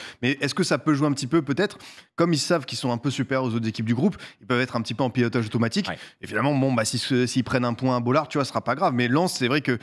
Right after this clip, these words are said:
Speaker 1: j'ai bien aimé le discours de Francaise. On a vu à Séville qu'ils avaient, euh, totalement, euh, euh, voilà, ils se sont pas écroulés, même en prenant un but, qu'ils prenaient goût un petit peu à
Speaker 2: Ouais,
Speaker 1: ça avec
Speaker 2: c'est un
Speaker 1: les
Speaker 2: match
Speaker 1: champions.
Speaker 2: qui leur a fait du
Speaker 1: Ça
Speaker 2: bien.
Speaker 1: les a, ça les a relancés un petit peu en Ligue un et tout. Donc voilà, évidemment, ça va être très compliqué face à Arsenal. Mais voilà, euh,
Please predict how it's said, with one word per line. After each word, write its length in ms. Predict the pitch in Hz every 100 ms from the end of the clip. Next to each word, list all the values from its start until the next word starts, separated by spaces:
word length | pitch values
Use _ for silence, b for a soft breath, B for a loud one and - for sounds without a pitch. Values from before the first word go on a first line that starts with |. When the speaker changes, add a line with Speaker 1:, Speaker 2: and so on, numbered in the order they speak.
| B B
Speaker 1:
j'ai 120 | 113 117
bien 100 | 127
aimé 160 | 127
le 60 | 123
discours 200 | 113 135
de 80 | 123
Francaise. 520 | 131 127 165 107 -
On 120 | 117
a 60 | 120
vu 140 | 131
à 60 | 143
Séville 400 | - 127 175 156
qu'ils 440 | 127 104 107 104
avaient, 180 | 110 131
euh, 40 | 113
totalement, 500 | 120 113 113 135 117
euh, 40 | B B -
euh, 60 | 104
voilà, 180 | 110 131
ils 120 | 104
se 80 | -
sont 80 | 107
pas 160 | 117 -
écroulés, 500 | 139 - 147 165 160
même 200 | 127 123
en 60 |
prenant 260 | - 120 123
un 60 |
but, 220 | 127 175 - B -
qu'ils 240 | 123 120 117
prenaient 260 | - 127
goût 160 | 131 156
un 60 | 147
petit 160 | 127
peu 20 |
à 40 | 127
Speaker 2:
Ouais, 40 |
Speaker 1:
ça 80 | 123
avec 20 |
Speaker 2:
c'est 40 | 156
un 40 |
Speaker 1:
les 40 | 165
Speaker 2:
match 80 |
Speaker 1:
champions. 260 | 143 135 202 -
Speaker 2:
qui 100 | 139
leur 120 | 135
a 80 | 151
fait 120 | 208
du 100 | 139
Speaker 1:
Ça 80 | 143
Speaker 2:
bien. 100 | 202
Speaker 1:
les 60 | 156
a, 120 | 135
ça 120 | 143
les 200 | 135 131
a 40 | 135
relancés 460 | 135 143 139 151
un 80 | 147
petit 160 | 127 135
peu 140 | 139
en 80 | 131
Ligue 160 | 131
un 40 | 135
et 60 |
tout. 180 | 131 220 233 B -
Donc 80 | 123
voilà, 260 | 139 113
évidemment, 300 | 110 123 147
ça 60 | 151
va 20 | 113
être 40 |
très 160 | - 131
compliqué 220 | 139 127 127 131
face 220 | 131 131
à 60 |
Arsenal. 380 | 113 - 127 196 B B
Mais 60 | 110
voilà, 220 | 135
euh, 60 | 147